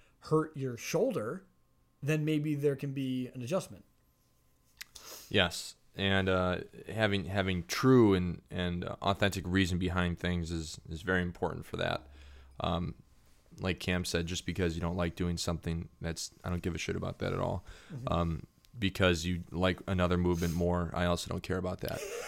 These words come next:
Speaker 2: It's, <laughs> it's, it's, what's the reasoning behind doing this movement? And, you know, are we feeling it where we should? And are we recovering properly from it? Take the emotion out of the equation.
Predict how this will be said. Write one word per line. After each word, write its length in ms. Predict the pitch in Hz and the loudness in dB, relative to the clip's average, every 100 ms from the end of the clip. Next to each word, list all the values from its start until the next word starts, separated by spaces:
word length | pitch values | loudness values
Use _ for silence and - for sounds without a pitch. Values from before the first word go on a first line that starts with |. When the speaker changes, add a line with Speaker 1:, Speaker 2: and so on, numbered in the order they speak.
| - | 2
Speaker 2:
It's, 400 | - 98 - - 220 - _ - | 6 6 4 2 0 -4 _ -12
<laughs> 1300 | - 120 - - 131 - 110 - - - - - | 0 2 2 4 4 4 0 0 -8 -18 -20 -2
it's, 300 | - 104 - | 2 2 4
it's, 320 | 104 90 - - - - - - _ _ _ _ _ _ | 0 0 -4 -10 -10 -10 -12 -20 _ _ _ _ _ _
what's 260 | 104 117 - | 6 6 6
the 80 | |
reasoning 300 | 113 110 104 | 6 6 6
behind 300 | 95 95 92 | 4 4 4
doing 180 | 90 90 | 4 2
this 180 | 87 - | 0 0
movement? 440 | 87 85 85 85 - | 0 2 0 -2 -2
And, 580 | 87 85 85 85 - - | -2 0 -2 -4 -6 -10
you 80 | - | -6
know, 140 | - - - | -6 -8 -6
are 200 | 87 95 | 0 2
we 100 | 95 | 2
feeling 360 | 90 101 95 92 | 2 2 4 2
it 80 | |
where 140 | 90 92 | 0 0
we 100 | 92 | 0
should? 340 | - 92 87 | 2 2 2
And 80 | 87 | 0
are 100 | 90 | 0
we 240 | 90 87 - - - | -2 -4 -8 -16 -6
recovering 440 | 101 95 104 92 90 | -4 4 6 6 2
properly 380 | 92 90 85 - | 0 0 -4 -6
from 220 | - - | -6 -6
it? 100 | - - - - - - _ _ _ - | -8 -14 -20 -20 -20 -20 _ _ _ 4
Take 200 | 123 113 | 4 6
the 60 | |
emotion 460 | 104 92 92 87 87 | 4 4 2 0 -2
out 120 | 90 | -2
of 60 | 90 | 0
the 60 | 92 | 0
equation. 520 | - 76 80 - | 0 -2 -2 -6